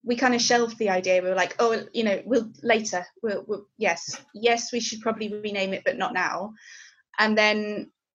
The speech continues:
it came up again, and I was interviewing Brian Cohen, and we knew this interview was coming up, and, and it was also coming up to New Year, and we were like,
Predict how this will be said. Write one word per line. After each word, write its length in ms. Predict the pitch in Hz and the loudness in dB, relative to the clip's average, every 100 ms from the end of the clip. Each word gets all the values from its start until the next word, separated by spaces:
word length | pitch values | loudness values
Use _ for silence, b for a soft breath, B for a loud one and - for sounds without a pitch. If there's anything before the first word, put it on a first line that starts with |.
| - | 2
it 140 | 202 - | 2 4
came 220 | 247 240 | 4 4
up 120 | 233 | 2
again, 600 | 214 214 196 180 180 - - | 2 6 6 4 0 -4 2
and 420 | 202 202 196 190 185 - _ _ _ _ - | 6 6 4 0 -2 -10 _ _ _ _ 2
I 200 | 220 247 | 4 4
was 160 | 233 | 0
interviewing 500 | 233 214 - 208 202 | 0 -2 -2 -2 0
Brian 300 | 196 190 185 | -2 -2 -2
Cohen, 540 | 190 220 202 165 196 202 _ _ _ _ _ _ _ - - | -4 0 2 0 -4 -10 _ _ _ _ _ _ _ -18 2
and 380 | 214 196 185 - | 2 2 -4 -6
we 120 | 208 | -4
knew 160 | 214 226 | 0 0
this 180 | 214 220 | -2 -4
interview 300 | 214 - 202 | -4 -4 -4
was 120 | 190 | -4
coming 280 | - 196 190 | -6 -4 2
up, 240 | 185 - _ - | 2 0 _ -6
and, 380 | 202 185 185 180 - B B B B _ - | -2 0 -2 -10 -16 B B B B _ -2
and 120 | 190 190 | 0 0
it 60 | |
was 120 | 202 | 2
also 440 | 220 220 208 190 - _ | 2 4 4 4 -2 _
coming 260 | - 208 196 | -6 -4 -6
up 100 | - | -6
to 140 | - 202 | -6 -4
New 160 | 190 | -4
Year, 300 | 190 226 190 | 4 6 6
and 80 | 185 | 4
we 80 | 190 | 2
were 80 | 190 | 0
like, 340 | 185 170 160 | 2 0 -4